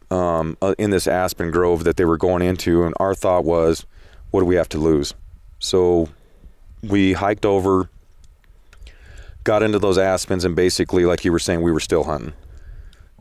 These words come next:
And we didn't find him in there, but we decided to go ahead and still hunt out of our way out of there. And we ran into some more deer.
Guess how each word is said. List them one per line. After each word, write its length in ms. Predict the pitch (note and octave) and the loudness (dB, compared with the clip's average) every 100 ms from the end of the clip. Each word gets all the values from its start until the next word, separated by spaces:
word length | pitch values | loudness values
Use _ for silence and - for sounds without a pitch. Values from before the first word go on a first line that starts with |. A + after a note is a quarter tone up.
| - | -6
And 340 | F#2 F2+ F2+ | -2 0 0
we 80 | F2 | 2
didn't 200 | F2+ G2 | 2 0
find 260 | - G2 F#2+ | -2 0 0
him 100 | F2+ | 0
in 140 | F2+ | 0
there, 260 | F2+ F2+ F#2 | 0 0 0
but 120 | F2 | 0
we 100 | E2+ | 0
decided 340 | E2+ - F2+ E2+ | 0 0 -2 0
to 60 | |
go 140 | E2+ F2 | 0 0
ahead 140 | F2 | 0
and 80 | E2+ | -2
still 260 | - F#2 E2+ | 0 0 0
hunt 260 | F2+ F2 - - | 0 -4 -6 -6
out 180 | F2 F2+ | -2 0
of 140 | D#2+ | 0
our 180 | D#2 F2 | 0 0
way 220 | E2 F2 | 2 2
out 140 | E2 E2+ | 2 2
of 80 | |
there. 260 | D#2 D#2 D#2 - - - - - - - | 2 2 0 -4 -20 -20 -20 -20 -20 -14
And 160 | - F#2 | -4 0
we 80 | F#2+ | 2
ran 200 | F#2 F#2 | 2 2
into 160 | F#2 F#2 | 0 0
some 160 | - | 0
more 160 | F#2 F#2+ | 0 2
deer. 400 | F#2 G#2 D#2 | 2 2 0